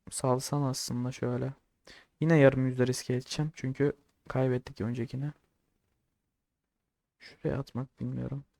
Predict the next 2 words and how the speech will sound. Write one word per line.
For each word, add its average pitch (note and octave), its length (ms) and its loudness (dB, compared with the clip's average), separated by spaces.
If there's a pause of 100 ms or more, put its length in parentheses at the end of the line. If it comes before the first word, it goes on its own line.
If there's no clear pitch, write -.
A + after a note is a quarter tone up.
(140)
Geldi. B2 460 -2 (3000)
Şimdi C3+ 440 2